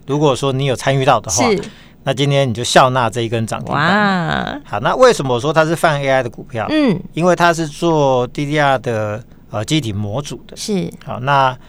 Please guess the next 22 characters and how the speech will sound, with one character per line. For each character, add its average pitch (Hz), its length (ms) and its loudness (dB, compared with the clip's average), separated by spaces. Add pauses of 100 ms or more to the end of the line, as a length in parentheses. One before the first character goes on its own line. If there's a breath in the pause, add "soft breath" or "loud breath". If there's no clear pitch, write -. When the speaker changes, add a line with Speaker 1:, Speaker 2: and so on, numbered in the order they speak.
(240 soft breath)
Speaker 1:
它 165 260 4
最 180 400 2
近， 143 400 0 (300)
呃， 110 280 -8 (140)
据 139 460 -2
我 123 100 -8
们 117 160 -6
法 101 160 -4
人 110 140 -8
的 113 80 -8
追 120 180 -6
踪， 123 260 -6
就 147 160 0
是 147 260 0 (120)
接 156 240 0
到， 147 340 6 (120)
呃， 143 200 -14
这 - 80 -10
个 123 80 0
美 127 240 2
系 180 240 0
的 123 240 2